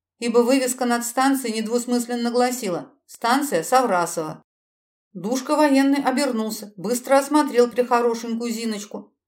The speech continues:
и выражение рассеянности на его лице сменилось интересом. «Точно так, мадемуазель. А дачный посёлок Саврасова,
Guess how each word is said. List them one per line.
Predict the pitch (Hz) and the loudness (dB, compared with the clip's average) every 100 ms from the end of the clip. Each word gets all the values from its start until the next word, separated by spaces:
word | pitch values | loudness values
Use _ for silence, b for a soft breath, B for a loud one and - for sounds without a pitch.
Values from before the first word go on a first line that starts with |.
| _ | _
и | 202 | -6
выражение | 202 220 220 240 233 226 | 0 0 2 0 0 0
рассеянности | 220 220 - 277 285 240 214 208 | -2 -4 -4 -2 0 0 -2 -6
на | 208 | -6
его | 202 208 | -4 -4
лице | 214 214 170 | -4 -4 -6
сменилось | - 214 214 208 226 | -4 -6 -4 -2 -2
интересом. | 247 240 269 233 196 190 185 _ _ _ _ - | -2 0 0 -2 -4 -8 -14 _ _ _ _ -4
«Точно | 175 180 277 294 | -4 -2 -2 2
так, | 240 233 - | 2 0 -4
мадемуазель. | 240 240 240 233 233 226 220 220 - _ _ _ _ | -6 -2 0 0 0 0 -4 -4 -16 _ _ _ _
А | 185 165 | -6 2
дачный | 196 226 254 | 2 2 0
посёлок | 254 240 233 240 240 | 2 2 2 2 2
Саврасова, | - 359 302 214 208 190 185 | 2 2 4 2 0 -6 -8